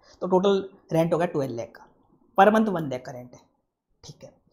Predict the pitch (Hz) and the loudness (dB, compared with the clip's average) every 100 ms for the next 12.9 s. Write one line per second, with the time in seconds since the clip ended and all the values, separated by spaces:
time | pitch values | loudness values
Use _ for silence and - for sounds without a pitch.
0 | _ _ _ 214 180 226 233 226 185 180 | _ _ _ 0 4 6 4 6 4 4
1 | 156 202 180 180 160 170 170 165 165 139 | 0 -2 -4 -4 -6 -6 -8 -10 -10 -10
2 | 135 131 147 131 110 - - - 170 190 | -10 -10 -12 -14 -16 -18 -16 -6 2 2
3 | 185 185 185 190 196 165 131 135 127 127 | 4 2 4 2 0 -2 -4 -8 -12 -16
4 | - - - _ _ _ - - 202 220 | -20 -20 -20 _ _ _ -4 4 8 8
5 | 220 185 143 - - _ 185 185 185 180 | 6 2 0 -2 -14 _ -2 0 0 -2
6 | 170 165 170 170 165 156 156 - _ _ | -6 -6 -4 -4 -6 -10 -12 -20 _ _
7 | _ _ _ - - _ _ _ _ _ | _ _ _ -20 -20 _ _ _ _ _
8 | _ _ _ _ _ _ _ _ _ _ | _ _ _ _ _ _ _ _ _ _
9 | _ _ _ - 180 - - - 226 240 | _ _ _ -2 -2 -4 -12 2 6 6
10 | 214 208 190 175 160 123 120 - _ _ | 6 4 4 2 -2 -4 -8 -12 _ _
11 | - 196 185 202 - 147 170 190 208 220 | -6 4 6 4 2 -2 6 6 6 4
12 | 202 190 175 196 208 196 151 123 123 | 2 2 2 2 0 0 -4 -8 -14